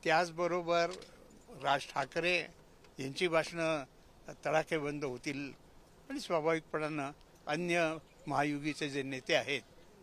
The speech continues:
त्यांचीही भाषणं होतील, एकापेक्षा एक चांगली होतील. पण मला असं वाटतंय की आजच्या या सभेने साऱ्या महाराष्ट्रात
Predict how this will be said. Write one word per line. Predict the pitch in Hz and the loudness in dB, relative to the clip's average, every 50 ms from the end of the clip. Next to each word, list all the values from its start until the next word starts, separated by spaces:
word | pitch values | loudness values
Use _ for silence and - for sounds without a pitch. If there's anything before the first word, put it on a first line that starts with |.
| - - | -10 -6
त्यांचीही | 143 139 147 - 277 254 | -6 -6 -4 -6 -4 -4
भाषणं | 208 - - - 160 147 | -2 -4 -4 -4 -6 -8
होतील, | 120 117 - - 151 120 104 107 - - - - - - - - - - | -8 -8 -8 -8 -8 -8 -8 -10 -16 -20 -20 -20 -20 -20 -20 -20 -8 -4
एकापेक्षा | 160 151 - - 160 151 160 143 - - 147 | -2 -2 0 0 -2 -2 -4 -6 -2 0 2
एक | 151 160 156 | 2 2 0
चांगली | - - 143 131 135 143 147 | -4 -6 -8 -6 -4 -4 -2
होतील. | 143 139 135 - 139 123 117 120 - - - - - - - - - - | -2 -4 -4 -6 -8 -10 -10 -12 -16 -20 -20 -20 -20 -20 -20 -18 -4 -2
पण | 175 165 165 | -2 -2 -2
मला | 160 151 143 147 170 202 | -2 0 2 4 6 6
असं | 190 170 - - 175 | 6 6 4 2 2
वाटतंय | 160 143 - - 151 127 120 139 165 - - - - - - - - | 2 2 0 -2 -6 -6 -6 -8 -12 -18 -20 -20 -20 -20 -14 -6 -2
की | 156 | 0
आजच्या | 143 143 131 - - 196 190 196 | 0 0 0 -2 0 0 2 4
या | 196 190 190 180 | 4 4 2 2
सभेने | 170 - 147 127 127 147 151 147 143 127 120 127 147 - - - - - - - - - | 0 -2 -4 -2 -2 -2 -2 -2 -4 -6 -8 -10 -14 -16 -20 -20 -20 -20 -16 -14 -6 -2
साऱ्या | 151 143 143 151 147 | 0 0 0 0 -2
महाराष्ट्रात | 143 131 127 143 160 170 170 160 - - - 147 120 123 | -2 -2 0 2 2 4 2 0 -2 -2 -2 -2 -2 -2